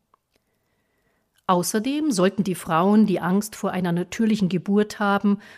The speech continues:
und deswegen einen geplanten Kaiserschnitt in Erwägung ziehen, darüber aufgeklärt werden, welche Risiken das mit sich bringt. Auch wenn die Bezeichnung geplanter Kaiserschnitt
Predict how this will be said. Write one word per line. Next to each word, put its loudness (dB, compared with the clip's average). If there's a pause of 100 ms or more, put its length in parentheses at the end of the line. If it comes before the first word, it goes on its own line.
und -2
deswegen 0
einen -2
geplanten -2
Kaiserschnitt -4
in 0
Erwägung -2
ziehen, 0 (340)
darüber -2
aufgeklärt -4
werden, 2 (260)
welche 0
Risiken -2
das -6
mit -6
sich -8
bringt. -8 (1000)
Auch 4
wenn 0
die -2
Bezeichnung 0 (160)
geplanter -4
Kaiserschnitt -4